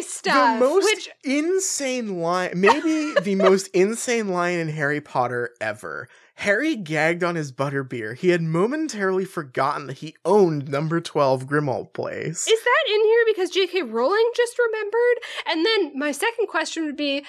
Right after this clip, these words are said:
Speaker 1: how could she forget? She wrote, she wrote that insane scene of Kreacher being, like, given to Harry.
Speaker 2: <laughs> That's right. Also, the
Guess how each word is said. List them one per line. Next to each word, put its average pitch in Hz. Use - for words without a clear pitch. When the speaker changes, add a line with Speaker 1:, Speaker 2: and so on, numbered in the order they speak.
Speaker 1:
how 403
could 453
she 415
forget? 349
She 320
wrote, 277
she 254
wrote 277
that 294
insane 320
scene 320
of 233
Kreacher 240
being, 262
like, 233
given 233
to 233
Harry. 175
Speaker 2:
<laughs> 906
That's 453
right. 427
Also, 214
the 262